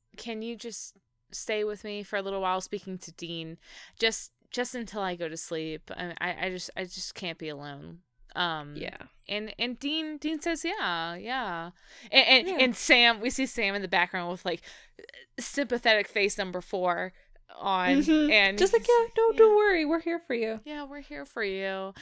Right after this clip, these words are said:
Speaker 1: And so Dean is gonna stay with Ashley, and Sam's gonna go, um, get that, get that extra room.
Speaker 2: Yeah. And in that little aside conversation Sam and Dean had,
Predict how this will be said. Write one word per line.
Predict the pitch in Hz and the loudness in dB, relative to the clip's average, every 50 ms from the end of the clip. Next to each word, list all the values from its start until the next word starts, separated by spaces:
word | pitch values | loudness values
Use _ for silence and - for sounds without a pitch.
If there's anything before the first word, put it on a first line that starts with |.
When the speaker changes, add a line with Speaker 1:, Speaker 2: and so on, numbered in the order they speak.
| - - - - - - | -16 -16 -18 -18 -6 -2
Speaker 1:
And | 214 214 208 202 196 196 196 190 190 190 190 190 190 - - | 0 0 2 2 2 2 2 2 0 -2 -6 -8 -8 -6 -2
so | - 220 196 190 180 | 0 0 0 0 -2
Dean | 175 - 214 214 214 214 | -4 -6 -6 -4 -4 -4
is | 208 196 | -6 -6
gonna | - 220 202 196 190 | -6 -6 -6 -6 -6
stay | - - 202 190 185 185 185 180 | -6 -2 -2 -2 0 -2 -4 -6
with | - 185 190 - | -8 -10 -8 -2
Ashley, | 190 196 180 175 - - 185 180 170 165 170 - | 0 0 0 0 -2 -6 -6 -6 -6 -8 -10 -10
and | - 170 170 170 175 170 - - | -10 -10 -10 -10 -12 -14 -14 -14
Sam's | - - - 175 170 170 165 165 - | -12 -10 -8 -8 -8 -8 -10 -12 -14
gonna | - 170 165 165 | -14 -14 -14 -14
go, | - 160 156 156 156 156 156 165 170 170 185 _ _ - 170 - - | -12 -12 -10 -10 -10 -12 -14 -16 -18 -20 -20 _ _ -20 -20 -14 -12
um, | - 160 156 147 143 - 156 170 180 185 _ _ _ - | -10 -10 -10 -12 -14 -16 -16 -18 -18 -20 _ _ _ -10
get | 180 170 | -8 -6
that, | - 156 139 - - - - 165 - | -6 -8 -8 -10 -16 -20 -20 -18 -16
get | 175 - - | -14 -10 -8
that | 160 156 - - | -8 -8 -6 -4
extra | - - - - - 165 151 - | -4 -2 -2 -2 -4 -4 -4 -6
room. | - 135 - - - - - - - - - - _ _ _ _ _ _ _ | -8 -8 -6 -4 -4 -4 -4 -6 -10 -18 -18 -20 _ _ _ _ _ _ _
Speaker 2:
Yeah. | - - - - - _ _ _ - - - - - - - - - | -14 -12 -12 -12 -14 _ _ _ -20 -20 -18 -18 -16 -16 -10 0 4
And | 330 330 339 320 285 311 - | 4 4 4 2 0 -2 0
in | - 277 294 320 349 339 | 0 2 2 2 2 4
that | 320 285 262 247 - | 6 6 6 6 6
little | 240 233 226 214 - | 4 6 6 4 4
aside | - 214 - - - 196 196 233 226 208 - | 2 0 0 2 2 2 0 0 -2 -6 -8
conversation | - - - 202 196 202 - - - 196 - - - 196 | -8 -6 -4 -4 -2 -4 -2 -2 0 0 0 -2 -2 -4
Sam | 202 - 208 202 202 202 | -4 -2 -2 -2 -2 -2
and | 202 196 190 | -2 -4 -4
Dean | - - - 196 196 | -6 -6 -6 -6 -8
had, | 202 - 214 - - - - 208 | -8 -8 -6 -4 -4 -4 -6 -8